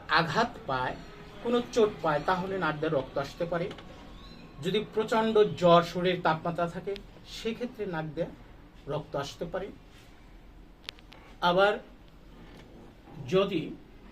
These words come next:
নাক শুষ্ক থাকে অনেক সময়, নাক যদি শুষ্ক তা-, থাকে, তাহলে শ্লেষ্মিক ঝিল্লি আপনার ফেটে ব্লিডিং হতে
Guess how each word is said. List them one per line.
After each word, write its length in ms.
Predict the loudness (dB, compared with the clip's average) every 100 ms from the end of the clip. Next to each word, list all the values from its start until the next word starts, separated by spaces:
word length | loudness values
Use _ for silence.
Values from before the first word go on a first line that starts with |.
| -20 -20 -20 -20 -20 -20 -20 -18 -18 -16 -16 -18 -18 -8
নাক 420 | 2 6 6 4
শুষ্ক 600 | -2 -8 -6 -6 -4 -2
থাকে 240 | -2 -4 -4
অনেক 260 | -4 -6
সময়, 300 | -8 -6 -6 -8 -14 -16 -16 -16 -16 -16 -14 -14 -14 -8 2
নাক 260 | 4 6
যদি 200 | 4 0
শুষ্ক 380 | 0 -2 -2 0
তা-, 260 | 4 4 4 0 -2
থাকে, 260 | 0 0 0
তাহলে 280 | 2 2
শ্লেষ্মিক 680 | -2 -2 2 2 2 -6 -4
ঝিল্লি 300 | 0 0 0 -4 -8 -14 -14 -14 -14 -14 -12 -12 0
আপনার 400 | 4 4 6 4 4 -2 -10 -12 -12 0
ফেটে 340 | 4 4 4 0 -4 -10 -12 -12 -12 -14 -12 -12 -4
ব্লিডিং 340 | 2 4 4 2
হতে 220 | 0